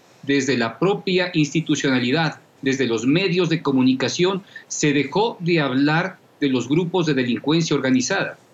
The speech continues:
Hasta la llegada del presidente Daniel Noboa y las últimas acciones, eh, que intentaba emprender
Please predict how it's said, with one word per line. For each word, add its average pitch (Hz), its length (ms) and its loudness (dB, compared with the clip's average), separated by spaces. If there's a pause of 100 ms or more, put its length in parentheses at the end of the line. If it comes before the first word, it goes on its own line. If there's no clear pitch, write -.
(140)
Hasta 143 280 -2
la 139 100 2
llegada 143 560 0 (340)
del 127 160 -2
presidente 147 540 -2
Daniel 151 340 2
Noboa 151 440 0 (180)
y 170 100 2
las 170 200 2
últimas 220 420 0
acciones, 143 720 0
eh, 123 160 -4
que 123 320 0
intentaba 143 680 0
emprender 135 600 0